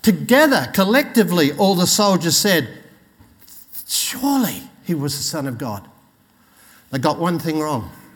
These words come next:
Wasn't just was, he is. He is the Son of God. Hear what God the Father said.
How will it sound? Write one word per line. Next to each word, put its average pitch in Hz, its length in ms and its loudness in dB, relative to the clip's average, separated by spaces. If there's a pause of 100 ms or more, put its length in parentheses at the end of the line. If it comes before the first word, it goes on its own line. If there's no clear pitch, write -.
(1160)
Wasn't 139 300 -4
just 139 280 -4
was, 127 440 -4 (400)
he 123 180 -2
is. 104 300 -4 (840)
He 156 120 0 (140)
is 170 240 -2
the 123 120 -10
Son 120 240 -4
of 104 100 -8
God. 95 320 -10 (680)
Hear 226 160 2
what 233 200 0 (760)
God 156 240 0
the 151 80 -4
Father 165 400 -4
said. 95 360 -8